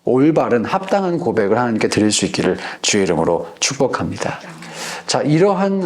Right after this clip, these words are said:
원리가 인간관계에도 고스란히 동일하게 적용이 돼요. 여러분은 어떤 사람을 용서하고 싶으세요? 내가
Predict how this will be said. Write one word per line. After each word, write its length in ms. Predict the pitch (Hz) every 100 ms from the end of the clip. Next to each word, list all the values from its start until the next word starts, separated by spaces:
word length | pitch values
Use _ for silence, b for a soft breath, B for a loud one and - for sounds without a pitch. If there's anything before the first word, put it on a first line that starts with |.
| -
원리가 760 | 117 135 135 92 87 107 95 143
인간관계에도 1120 | 151 175 208 202 113 101 95 85 110 135 - B B B
고스란히 760 | - - - 180 156 113 90 - b b -
동일하게 540 | - 165 220 185 151
적용이 360 | - 101 90 90
돼요. 200 | - - - _ B B B B -
여러분은 760 | 139 165 165 151 131 160 90 - B -
어떤 400 | 131 - 254 254
사람을 520 | 196 214 101 85 -
용서하고 560 | 117 160 165 - 120 101
싶으세요? 500 | - - - - - - _ -
내가 640 | 104 131 127 131 135